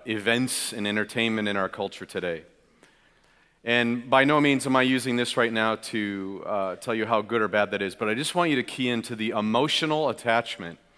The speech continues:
that you felt or you watched others feel. I'm sure you had people experiencing, you know, great portions of elation or probably times of great anger, right? Um, in the midst of that.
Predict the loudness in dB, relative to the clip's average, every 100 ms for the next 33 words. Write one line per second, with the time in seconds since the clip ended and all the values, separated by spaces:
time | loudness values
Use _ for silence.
0 | _ _ _ _ -8 -8 -8 -6 -2 -2
1 | -6 -20 _ _ _ _ _ _ _ _
2 | _ -8 -4 0 2 2 0 -4 -4 -6
3 | -12 -14 -16 -20 _ _ _ -20 -6 -4
4 | 2 4 4 4 6 4 2 -2 -2 0
5 | 0 0 -4 -2 -2 -2 -4 -4 -6 -12
6 | _ _ _ _ _ -8 -2 -2 -2 -2
7 | 4 4 4 -4 -20 _ _ _ _ -2
8 | 0 0 0 -2 -4 -4 0 2 2 0
9 | -2 -2 -4 -2 0 0 -2 -6 -18 -20
10 | -20 _ _ 0 4 4 2 0 0 -2
11 | -10 _ _ 0 0 0 -6 0 2 4
12 | 2 -2 -6 -12 -2 2 2 0 -14 -20
13 | -20 -20 _ 0 2 2 2 2 0 -2
14 | -4 -2 -2 -6 -18